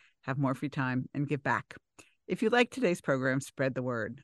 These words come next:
Please review this podcast on any device you're listening to it on. Help a fellow contractor make more money, too. For comments or questions, call me at seven seven zero, seven two nine, zero two five eight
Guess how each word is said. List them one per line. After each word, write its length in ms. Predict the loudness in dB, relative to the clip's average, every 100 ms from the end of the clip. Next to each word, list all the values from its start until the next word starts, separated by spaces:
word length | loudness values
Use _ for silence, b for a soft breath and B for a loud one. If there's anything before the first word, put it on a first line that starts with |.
| -8
Please 280 | -2 0 0
review 260 | 0 0
this 160 | 0 -2
podcast 560 | -2 -2 -2 -4 -4 -4
on 140 | -6 -4
any 200 | -2 0
device 440 | 0 0 -2 -2 -4
you're 120 | -4
listening 380 | -4 -2 -2 -2
to 160 | -2
it 100 | -4
on. 240 | -4 -6 -10 b b b 0
Help 200 | 0 2
a 60 |
fellow 280 | 2 4 4
contractor 640 | 2 0 0 -2 -4 -4
make 200 | -4 -4 -4
more 120 | -4
money, 320 | -2 -4 -6
too. 320 | -8 -6 -4 -8 _ -20 B B B
For 120 | -4 4
comments 360 | 6 6 2
or 60 | 0
questions, 560 | 2 0 0 -2 -2
call 200 | -2 0
me 120 | 0 0
at 100 | -4
seven 280 | -4 -2
seven 260 | -2 -2 0
zero, 380 | 0 0 0 -4 -6
seven 320 | -6 -2 -2
two 160 | 0
nine, 400 | 0 0 0 -2 -4
zero 260 | -2 -2
two 200 | -2 -6
five 260 | 0 0 2
eight 220 | -2 -2